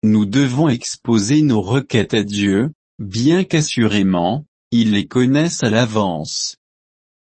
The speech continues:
Il aime à ce que nous venions à lui au sujet de toutes nos petites affaires,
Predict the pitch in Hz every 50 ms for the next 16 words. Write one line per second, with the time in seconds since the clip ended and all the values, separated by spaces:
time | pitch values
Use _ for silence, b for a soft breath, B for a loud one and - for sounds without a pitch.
0 | _ _ _ _ _ _ _ - 113 107 101 104 123 143 156 156 151 143 147 -
1 | - 123 101 - 113 104 101 101 101 98 95 98 120 127 127 131 135 143 147 151
2 | 151 139 123 110 104 117 147 170 175 160 147 - - - 135 131 117 123 143 147
3 | 123 107 104 92 - - 147 156 151 - 113 110 104 98 - - 156 156 - -
4 | 151 127 110 101 104 98 - - - 107 104 101 104 104 123 151 175 -